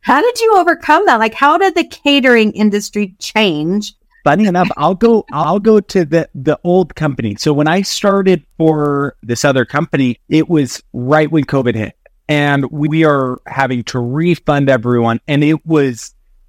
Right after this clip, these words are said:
Speaker 2: "Be creative." That was our whole thought process. "We can't refund. We already spent the money," or whatever. It's like, "We got all these deposits."
Speaker 1: Mm-hmm.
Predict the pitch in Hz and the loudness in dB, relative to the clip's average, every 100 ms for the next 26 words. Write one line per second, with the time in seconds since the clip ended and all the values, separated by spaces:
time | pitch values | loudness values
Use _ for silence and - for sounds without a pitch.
0 | _ _ _ - 156 - - 139 127 113 | _ _ _ 0 0 0 -2 2 2 2
1 | - - - 151 175 143 135 - _ 185 | -2 -6 -2 0 0 -2 -2 -6 _ -2
2 | 151 165 135 - 131 170 175 117 - 175 | 0 0 -2 -2 -4 -4 -4 -6 -6 -4
3 | 185 185 _ - 214 202 180 185 185 175 | -4 -4 _ -4 0 0 0 0 0 0
4 | 190 170 139 180 180 165 - 208 185 165 | -2 0 0 2 0 -2 -2 -2 0 -2
5 | 139 127 131 208 170 165 147 185 180 208 | 0 -2 -2 -2 -2 -2 -2 0 0 0
6 | 208 240 208 185 190 175 180 170 170 170 | -2 0 0 2 2 0 -4 -4 -4 0
7 | 180 165 160 - 214 190 196 | 0 2 -2 -4 -4 -2 -2